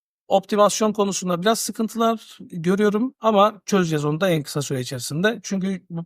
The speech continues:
biraz yüksek bunun ücreti. Yine bunda da aynı şekilde bakın benden, e, api istiyor.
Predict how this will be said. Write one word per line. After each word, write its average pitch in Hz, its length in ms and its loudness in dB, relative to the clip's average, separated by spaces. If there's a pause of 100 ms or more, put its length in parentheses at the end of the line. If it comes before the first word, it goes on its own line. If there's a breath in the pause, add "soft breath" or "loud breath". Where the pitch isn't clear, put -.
biraz 202 280 6
yüksek 139 300 -2
bunun 135 140 -6
ücreti. 123 380 -2 (1300)
Yine 262 220 6
bunda 269 240 4
da 254 60 8
aynı 233 200 4
şekilde 208 420 0
bakın 208 280 2
benden, 208 400 2
e, 175 300 -2
api 180 240 -2
istiyor. 190 360 0